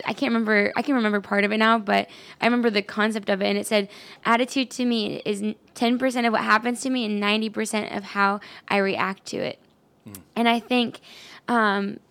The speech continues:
Speaker 1: in, you know, in the kingdom mindset, we have to react to, you know, the situations and the circumstances. It's ten percent of what happens to us.
Speaker 2: Mm-hmm.
Speaker 1: Like, ten percent of it, yeah, that can affect, you know, my praise. Like, it's like, it's like we allow that,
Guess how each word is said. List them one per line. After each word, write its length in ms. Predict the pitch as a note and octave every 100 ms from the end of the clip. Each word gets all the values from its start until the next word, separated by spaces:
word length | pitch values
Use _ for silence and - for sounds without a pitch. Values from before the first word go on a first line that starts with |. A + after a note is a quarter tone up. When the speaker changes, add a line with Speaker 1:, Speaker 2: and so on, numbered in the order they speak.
| _ _
Speaker 1:
in, 280 | A#3+ A#3 -
you 100 | A3
know, 100 | G3+
in 120 | A3+
the 80 | G3+
kingdom 400 | - B3 C#4 A3
mindset, 540 | G#3 G#3+ - G3+ F#3
we 120 | G#3
have 180 | A#3 A3
to 140 | - B3
react 560 | G#3+ - G#3 - -
to, 340 | - G#3 G3 G3 - - - -
you 180 | A3+ A3
know, 280 | G#3 G3
the 140 | F#3+ G3
situations 640 | A3+ - G#3+ G#3+ A#3 A3
and 100 | G#3+
the 60 | G3+
circumstances. 640 | A3 A3 A#3+ A3 G3+ G3+
It's 260 | G#3+ - -
ten 200 | - C#4
percent 280 | D4 D4 C4
of 40 |
what 80 | A3+
happens 360 | G#3 - C4+ -
to 120 | G#3
us. 300 | D2 G3+ - - -
Speaker 2:
Mm-hmm. 300 | - E2+ F#3+
Speaker 1:
Like, 200 | A3+ - -
ten 280 | - C#4+
percent 340 | D#4 E4+ D4+ D4
of 140 | B3+
it, 180 | G#3+ G3+
yeah, 240 | C4 B3+ A3+
that 160 | C4 C4+
can 120 | C4
affect, 420 | B3 A#3 A3+ - - - -
you 120 | G#3+
know, 100 | A3
my 140 | G3+ G3+
praise. 400 | A3 G3+ G3+ G3+
Like, 140 | G3+
it's 180 | G#3 A3
like, 120 | G#3
it's 180 | G#3+ A3
like 160 | G#3 - - - _
we 160 | A#3+ B3
allow 320 | A3+ G#3+ A#3+
that, 280 | A3+ G3